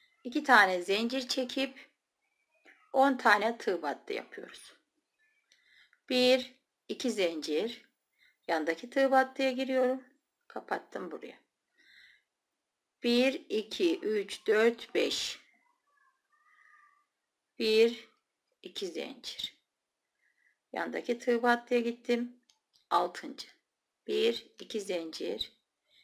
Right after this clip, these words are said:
Yedinci. Bir, iki zincir. Sekiz. Bir, iki zincir. Dokuz. Bir, iki zincir çekiyorum arkadaşlar.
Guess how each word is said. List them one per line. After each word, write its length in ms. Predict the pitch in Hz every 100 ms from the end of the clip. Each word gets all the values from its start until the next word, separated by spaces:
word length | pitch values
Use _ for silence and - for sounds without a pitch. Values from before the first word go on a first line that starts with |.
| _ _
Yedinci. 880 | - - - - - 208 214 220 - _ _ _ _ _ _ _ _ _ _ 233
Bir, 440 | 226 226 240 - _ -
iki 200 | - 196
zincir. 800 | 185 170 165 165 160 190 233 - _ _ _ _ _ _
Sekiz. 920 | - 165 - - 196 214 - - - - _ _ _ _ _ _ _ -
Bir, 360 | 220 220 220 - -
iki 220 | - 208
zincir. 680 | 185 165 165 180 185 - _ _ _ -
Dokuz. 680 | - - - 196 - - - _ _ _ _ _ _ _ _ -
Bir, 340 | 226 226 240 -
iki 220 | - 247
zincir 500 | 202 180 160 151 135
çekiyorum 540 | - 220 - 254 240 233
arkadaşlar. 1000 | 233 233 240 226 233 - 220 220 -